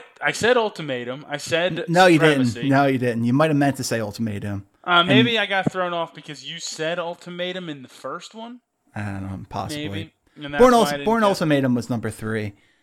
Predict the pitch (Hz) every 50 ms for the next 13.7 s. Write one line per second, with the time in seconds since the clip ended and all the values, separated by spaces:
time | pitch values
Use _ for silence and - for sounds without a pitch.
0 | _ _ - - 127 123 127 127 - - 208 208 220 196 - - - 160 147 139
1 | 131 127 127 123 120 - 131 131 120 135 131 117 123 117 - - 170 170 170 170
2 | 165 160 156 151 151 147 151 147 147 143 - - 147 139 135 131 131 131 - -
3 | - 165 160 156 151 147 143 123 _ - 156 139 - - - - 110 107 104 101
4 | _ _ 104 104 101 98 98 98 _ _ _ _ _ _ _ _ _ _ _ _
5 | - - - 170 190 220 226 - - 175 220 214 - - 180 151 127 110 98 -
6 | - 104 98 101 101 104 104 - 151 151 - - 175 147 - 131 117 113 110 107
7 | 107 107 107 98 - 107 113 120 120 - - 147 - - 117 - - 123 110 104
8 | - - - 113 107 104 - - 104 101 98 104 98 98 - - _ _ _ _
9 | _ _ _ _ _ _ - 131 127 127 131 131 131 - - 151 151 170 185 170
10 | 180 165 - - - - 214 202 180 180 196 233 262 247 - - - - 143 123
11 | - 135 127 120 127 147 185 196 190 - - - 131 123 123 113 104 - - 127
12 | 123 123 113 - 123 113 127 123 131 127 113 127 127 113 120 113 110 - 131 135
13 | 139 131 117 117 123 120 120 - - 190 233 277 277